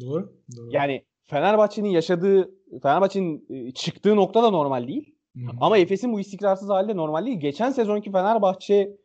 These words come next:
Speaker 2: sendromunu bir hatırlatıyor. Yani saha içinde bir uyumsuzluk var.
Speaker 1: Evet, evet.
Speaker 2: Oyuncular çok
Speaker 1: Oyun
Speaker 2: kaliteli.
Speaker 1: akmıyor ya. Görüyorsun,
Speaker 2: Oyun
Speaker 1: izlerken
Speaker 2: akmıyor.
Speaker 1: görüyorsun.
Speaker 2: Ya, oyuncular çok kaliteli bir kere. Ona hiçbir laf yok. Ki zaten değişmedi kadro.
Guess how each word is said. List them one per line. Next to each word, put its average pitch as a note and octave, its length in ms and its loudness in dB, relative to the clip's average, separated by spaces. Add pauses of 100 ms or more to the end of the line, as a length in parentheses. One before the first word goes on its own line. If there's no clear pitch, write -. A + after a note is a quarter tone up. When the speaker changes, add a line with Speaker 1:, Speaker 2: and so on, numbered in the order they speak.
(140)
Speaker 2:
sendromunu F#3+ 560 2
bir G#3+ 40 2
hatırlatıyor. F3+ 640 2
Yani C#3+ 260 2
saha D3+ 260 0
içinde D#3+ 280 -6
bir D#3+ 60 -2
uyumsuzluk D#3+ 760 -6
var. F3 240 2
Speaker 1:
Evet, C3 220 -12 (280)
evet. A2+ 280 -18
Speaker 2:
Oyuncular E3+ 580 2 (140)
çok E3+ 180 4
Speaker 1:
Oyun A#3 100 6
Speaker 2:
kaliteli. G3+ 340 2
Speaker 1:
akmıyor D#3+ 340 -6
ya. E3+ 120 -4
Görüyorsun, F3+ 420 0
Speaker 2:
Oyun C#3+ 100 -4
Speaker 1:
izlerken F#3 400 -4
Speaker 2:
akmıyor. G3+ 180 -6
Speaker 1:
görüyorsun. D#3 400 -8
Speaker 2:
Ya, C#3 160 -6 (360)
oyuncular D3+ 420 2
çok C#4 200 -2
kaliteli G#3+ 360 2
bir C3+ 60 -8
kere. C3 160 -2
Ona C#3 220 -2
hiçbir F#3 340 -10
laf A3 200 4
yok. C3+ 120 -6
Ki D3 80 -12
zaten E3 300 0
değişmedi G#3 440 -4
kadro. C3+ 460 -4